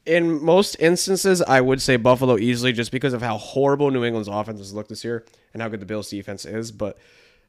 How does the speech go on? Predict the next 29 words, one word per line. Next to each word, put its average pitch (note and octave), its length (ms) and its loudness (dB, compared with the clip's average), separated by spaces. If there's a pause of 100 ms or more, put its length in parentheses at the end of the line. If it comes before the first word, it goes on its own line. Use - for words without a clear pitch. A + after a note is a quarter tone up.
(120)
Belichick's D3 540 2
team C#3 340 0
in B2 600 -2 (160)
a A#2 340 -2
spot B2 380 2
where A#2 100 -2
he A#2+ 100 -4
controls B2 400 -4
his A#2 60 -6
own A#2 140 -4
destiny A2+ 540 -4
to A2+ 120 -12
make G#2+ 140 -6
the G#2 40 -14
playoffs, G#2+ 600 -4 (520)
I, A#2 240 -6
I - 40 -6
think B2 200 -8
he'll A#2 120 -4
have A#2 140 -2
everybody A#2 280 -2
in A#2 80 0
the G#2+ 80 -2
right A2 180 0
mindset A2 520 -2
to A#2+ 80 -4
at A#2+ 60 -2
least C#3+ 200 -4
cover G#2+ 380 -4